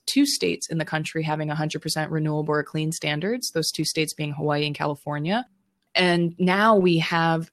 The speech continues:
so many states and cities that have passed a hundred percent renewable or clean standards that one in three Americans now lives in a locality that has a hundred percent renewable or clean standard. And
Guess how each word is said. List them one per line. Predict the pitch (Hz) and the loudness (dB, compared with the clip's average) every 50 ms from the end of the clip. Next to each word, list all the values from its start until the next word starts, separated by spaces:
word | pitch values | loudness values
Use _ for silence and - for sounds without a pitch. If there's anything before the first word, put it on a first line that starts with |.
| _ _ | _ _
so | - - - - 202 208 | -4 -2 -2 0 0 0
many | 214 214 208 196 | 2 2 2 0
states | 190 - - - - - 170 170 170 - | 0 -2 -4 -6 -2 -2 -2 -2 -2 -4
and | 160 160 | -4 -4
cities | - 175 175 180 175 165 | -2 0 0 0 0 0
that | 160 151 | -2 -2
have | 156 160 156 156 | -2 -2 -4 -4
passed | - - 151 151 156 - - - _ - | -4 -4 -4 -2 -4 -6 -10 -10 _ -6
a | 160 | -4
hundred | 156 160 160 156 - 151 - | -2 -2 -2 -2 -4 -6 -6
percent | 165 - - - 151 - - | -6 -4 -4 -4 -4 -6 -4
renewable | - 160 156 156 156 151 151 156 151 | -4 -2 -2 -2 -2 -2 -2 -2 -2
or | 151 156 | -2 -2
clean | 156 - - 156 151 151 | -4 -4 -4 -4 -4 -4
standards | 156 - - 277 302 311 254 190 175 170 170 170 - - | -6 -6 -4 -2 -2 0 0 0 0 0 -2 -2 -2 0
that | 170 160 156 - _ - - _ _ _ | 2 2 0 0 _ -16 -20 _ _ _
one | - 151 151 160 180 202 226 247 247 | -6 -2 2 4 4 4 4 2 0
in | 233 - 190 185 180 | -2 0 0 0 -2
three | 180 - 175 175 180 175 175 170 | -2 -4 -2 0 2 2 2 2
Americans | - 160 156 156 151 156 175 190 196 - 151 151 156 160 165 - - - | 0 0 -2 0 0 0 0 -2 -2 -2 -4 -4 -4 -6 -8 -10 -8 -6
now | 170 156 147 151 160 170 | -4 0 2 2 2 2
lives | 170 170 170 165 160 160 | 2 0 0 0 0 -2
in | 151 151 | -4 -2
a | 147 | -2
locality | 151 151 143 - - 165 196 254 254 190 170 156 151 151 156 165 _ - _ _ _ _ | -2 -2 -4 -4 -2 -2 0 0 0 0 0 -2 -2 -4 -6 -10 _ -20 _ _ _ _
that | - 160 156 | -4 -4 -2
has | - 156 160 160 160 | 0 0 0 0 0
a | 165 | 0
hundred | 160 160 156 156 160 151 | -2 -2 -2 -2 -4 -6
percent | - 156 - - 156 156 | -6 -6 -6 -6 -6 -4
renewable | 160 156 156 151 151 151 151 156 | -4 -2 -2 -2 -2 -2 -2 -2
or | 151 156 | -2 -2
clean | - - 165 160 160 | -4 -4 -4 -4 -4
standard. | 165 - - - 226 254 - - - - - - - - - - - - _ | -6 -8 -8 -8 -8 -8 -8 -8 -8 -10 -12 -16 -18 -18 -18 -18 -20 -10 _
And | - 180 180 175 175 175 175 170 170 | 2 4 4 4 4 4 2 0 -4